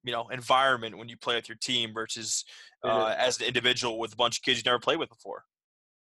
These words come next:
Speaker 2: You know, honestly, part of it too, and you remember because you used to come down to three D Blue Chip back in the day,
Speaker 1: Yeah.
Speaker 2: in, in which that, that was a model that I'm surprised more people haven't,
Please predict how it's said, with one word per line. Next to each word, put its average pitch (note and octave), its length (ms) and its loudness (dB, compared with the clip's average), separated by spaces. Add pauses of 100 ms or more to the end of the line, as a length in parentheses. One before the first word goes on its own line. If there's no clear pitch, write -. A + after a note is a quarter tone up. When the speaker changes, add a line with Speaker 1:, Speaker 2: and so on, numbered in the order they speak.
(140)
Speaker 2:
You F3 80 4
know, G3+ 80 6
honestly, F#3 440 2
part F#3 260 4
of D3 60 6
it - 120 -2
too, D#3+ 180 2
and C#3+ 120 -4
you A3+ 120 -4
remember E3 340 0
because C#3 360 -2
you D3 60 -10
used E3+ 140 -6
to - 60 -18
come C#3 200 -2
down C#3 200 2
to B2+ 60 -6
three C3+ 220 -10
D B2+ 80 -6
Blue A#2+ 200 -6
Chip B2 240 -6
back A#2+ 220 -4
in G#2+ 80 -14
the A2+ 80 -12
day, A2 260 0
Speaker 1:
Yeah. F#3+ 160 4 (420)
Speaker 2:
in, B2+ 80 -6
in C3 60 -4
which C3+ 480 0
that, C3+ 300 4 (1080)
that F#3 300 4
was F3+ 140 8
a F3+ 80 6
model D3+ 640 4 (280)
that A2 520 -2 (160)
I'm G#3+ 140 2
surprised F#3 640 4
more E3 200 4
people E3 360 0
haven't, B2+ 460 0